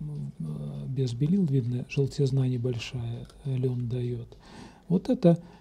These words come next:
э, масло подсолнечника без лака, без ничего, белила один к одному. Вот абсолютно беленькое,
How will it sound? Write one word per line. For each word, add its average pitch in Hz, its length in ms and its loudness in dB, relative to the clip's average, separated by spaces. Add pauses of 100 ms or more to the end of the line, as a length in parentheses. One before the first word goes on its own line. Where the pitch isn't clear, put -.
(120)
э, 139 400 6
масло 175 320 6
подсолнечника 165 880 6
без 123 340 2
лака, 180 320 2
без 123 160 0
ничего, 135 300 2
белила 143 380 4
один 139 220 4
к - 80 -4
одному. 120 440 0 (160)
Вот 196 180 0
абсолютно 151 500 2
беленькое, 147 760 4